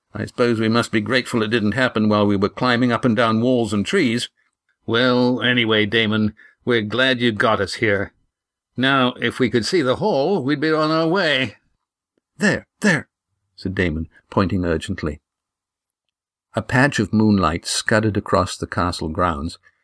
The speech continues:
and briefly lit waving grasses and trees bent before the rising wind. For one brief moment, it shone on the hall. It was the farthest building, almost out of sight.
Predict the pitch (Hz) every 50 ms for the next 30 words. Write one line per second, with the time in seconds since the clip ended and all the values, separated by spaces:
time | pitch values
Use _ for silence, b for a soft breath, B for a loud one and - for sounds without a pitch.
0 | _ - - 107 101 95 98 92 92 113 123 160 156 - - - 143 143 135 127
1 | 123 117 - - - 104 110 117 113 107 117 110 113 107 101 104 98 98 101 98
2 | - - 107 92 - 104 92 85 - - 120 110 107 113 104 92 92 - 104 98
3 | - - - - 95 - - 110 98 98 98 92 90 85 90 90 85 85 85 92
4 | 85 82 87 87 95 101 98 76 - 95 - - _ _ _ _ _ _ _ _
5 | _ _ _ _ _ _ _ _ _ - - 104 101 117 127 131 131 123 120 127
6 | 131 135 123 - - 113 104 95 87 87 92 98 - _ _ _ - 113 107 -
7 | - - - 113 104 98 95 98 92 85 82 - - 104 82 71 65 - - _
8 | _ _ _ _ _ _ _ _ _ _ _ _ - 107 - - 101 - - 104
9 | - - 120 123 123 117 117 113 - - - 90 90 87 101 107 110 104 _ B
10 | B B _ - 101 104 98 98 95 95 - 101 87 82 80 78 - - - 104
11 | 76 - - -